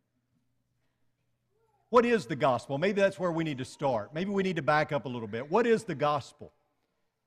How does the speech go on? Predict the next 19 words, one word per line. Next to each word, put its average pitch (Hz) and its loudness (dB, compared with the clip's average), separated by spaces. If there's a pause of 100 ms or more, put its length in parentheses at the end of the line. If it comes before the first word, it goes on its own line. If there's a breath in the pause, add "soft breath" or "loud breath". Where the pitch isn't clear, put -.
(400)
I 196 2
think 220 2
a 190 6
lot 190 6
of - -2
people 175 0
would 160 -2
say 175 2
the 156 -6
gospel 170 0
is 175 -4
the 156 -6
death, 170 -2
burial, 170 -2
and 143 -6
resurrection 151 -4
of 131 -10
Jesus 123 -12
Christ. - -12